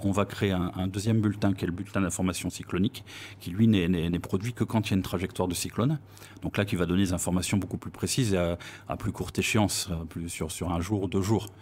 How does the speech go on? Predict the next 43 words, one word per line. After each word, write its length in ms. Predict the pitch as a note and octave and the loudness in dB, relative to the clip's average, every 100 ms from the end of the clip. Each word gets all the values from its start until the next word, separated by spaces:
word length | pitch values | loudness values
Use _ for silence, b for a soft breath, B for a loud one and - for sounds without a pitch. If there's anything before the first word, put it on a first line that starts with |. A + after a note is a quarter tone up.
| B B B | B B B
Voilà. 160 | E2 E2 - B B | -8 -8 -12 B B
Et 60 | D2 | -12
puis 200 | - F2+ | -4 -2
ensuite, 280 | - A#2+ A2 | 0 0 0
bah, 120 | F2 | 0
il 60 | E2+ | 0
y 20 | |
a 40 | |
tous 180 | - G2+ | -2 0
les 80 | E2+ | 0
bulletins 280 | E2 - F#2+ | 0 2 2
de 60 | |
prévision, 600 | - E2+ F2 G#2 A2 A2+ | 2 -2 0 2 6 6
la 60 | G2+ | 4
carte 200 | F#2+ F2 | 2 0
de 80 | F#2 | -2
vigilance, 520 | F#2 G#2 A#2 A#2 G#2 | 0 2 4 4 4
hein, 80 | G2 | 0
qui, 260 | - F2+ | 0 0
euh, 180 | E2 E2 D#2+ | 0 -2 -4
qui, 180 | E2 E2 | -10 -10
qui 160 | E2+ | -8
est, 160 | E2 E2+ B B | -8 -8 B B
c'est 140 | - - | -8 0
pas 120 | F#2+ | 0
pas, 120 | F#2+ F2 | 0 -2
il 40 | G2+ | 0
n'y 80 | |
a 40 | F#2 | 2
pas 140 | A2 | 4
que 120 | - | 4
les 80 | G2+ | 4
phénomènes 340 | - G#2 G#2 G#2 | 6 8 8 6
cycloniques, 440 | G#2 B2 B2+ A#2+ | 4 6 6 6
il 20 | |
y 20 | |
a 40 | F#2 | 2
des 80 | F#2 | 2
phénomènes 320 | F#2+ F#2 F2+ | 4 6 6
dangereux 360 | F2+ F#2+ G#2 | 4 4 4
au-delà 300 | A2+ G2 F#2 | 4 6 4
de 80 | F2 | 4
la, 200 | D#2+ E2 | 2 -2